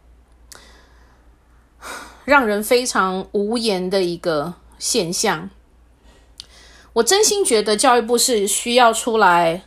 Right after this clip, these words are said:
做点什么的，而且是需要负责的。不然的话，接下来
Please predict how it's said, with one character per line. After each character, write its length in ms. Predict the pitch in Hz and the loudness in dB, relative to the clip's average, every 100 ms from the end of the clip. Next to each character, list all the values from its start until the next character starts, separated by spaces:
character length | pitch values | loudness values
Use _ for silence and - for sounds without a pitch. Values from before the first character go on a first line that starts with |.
| _ | _
做 240 | - 240 | 0 2
点 160 | 190 175 | 2 -4
什 160 | 190 | -6
么 120 | 160 | -8
的， 160 | - - | -14 -8
而 80 | - | -2
且 100 | 262 | 0
是 120 | 247 | 2
需 160 | 262 254 | 0 4
要 120 | 247 | 4
负 280 | 247 277 220 | 4 -2 -4
责 260 | 170 143 | -4 -6
的。 240 | 143 151 - _ _ _ _ _ _ _ _ _ _ _ _ _ _ _ _ _ _ _ _ | -6 -8 -10 _ _ _ _ _ _ _ _ _ _ _ _ _ _ _ _ _ _ _ _
不 80 | - | 2
然 180 | 359 302 | 2 4
的 80 | 285 | 0
话， 460 | 294 330 277 - - _ _ _ | 2 4 4 0 -12 _ _ _
接 200 | - 302 | -2 0
下 180 | 359 339 | 2 4
来 400 | 220 180 180 | 4 2 0